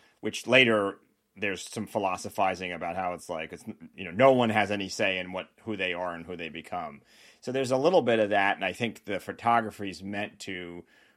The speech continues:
represent how little control, even though she thinks she's in control, that she's taking the photos, that, um, in some ways maybe they're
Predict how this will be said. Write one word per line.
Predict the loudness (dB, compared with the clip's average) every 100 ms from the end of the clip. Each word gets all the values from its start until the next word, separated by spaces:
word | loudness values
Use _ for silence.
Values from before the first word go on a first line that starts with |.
| _
represent | -2 0 0 -4 -4 -2 -2 -4 -10
how | -6 -2 0 2 2 0 -2 -8 -8
little | -4 -4
control, | -6 -10 -10 -4 -2 0 0 -2 -6 -10 0
even | 2 4
though | 4 4 0
she | -6 -4
thinks | 2 2 2
she's | -2 -4
in | -4
control, | -6 -10 -8 -6 -8 _ _ _ _ -6
that | -4
she's | -2 -2 0
taking | -2 -2
the | -8
photos, | -2 2 2 0 -6 -8
that, | -6 -4 -6 -8 -10
um, | -8 -8 -12 -10
in | -4 -4 -2
some | 0 2
ways | 2 0
maybe | -2 -2 -2
they're | -4 -6